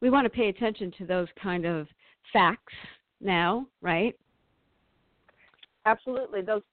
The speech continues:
Speaker 2: truths, I believe. It's, it's a truth. It's, it's, it's
Speaker 1: Yeah.
Speaker 2: uh, you, you know, I, I just want to share a personal story. Um, I, this last week, there seems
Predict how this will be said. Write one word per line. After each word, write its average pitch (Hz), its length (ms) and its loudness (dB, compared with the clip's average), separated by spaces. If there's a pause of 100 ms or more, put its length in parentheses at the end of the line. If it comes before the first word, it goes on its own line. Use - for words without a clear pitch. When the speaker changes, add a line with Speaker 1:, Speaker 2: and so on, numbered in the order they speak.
Speaker 2:
truths, 302 360 -2 (100)
I 190 120 2
believe. 165 440 -6
It's, 180 180 -8
it's 196 240 -6
a 180 60 -10 (180)
truth. 302 300 0 (100)
It's, - 240 -4
it's, - 240 0 (500)
it's - 160 -16
Speaker 1:
Yeah. 254 300 4 (1040)
Speaker 2:
uh, 226 60 4 (100)
you, 254 200 -4 (100)
you 240 160 -6
know, 226 280 0
I, 202 220 -4
I 214 60 -12
just 247 240 -16
want 240 100 -14
to 214 60 -16 (100)
share 247 180 0
a 196 40 -4 (120)
personal 226 460 -6
story. 269 460 0 (400)
Um, 185 420 0
I, 196 140 -4 (520)
this 196 140 2 (140)
last 233 340 4
week, 240 400 -8
there 208 220 -4 (120)
seems 240 200 -10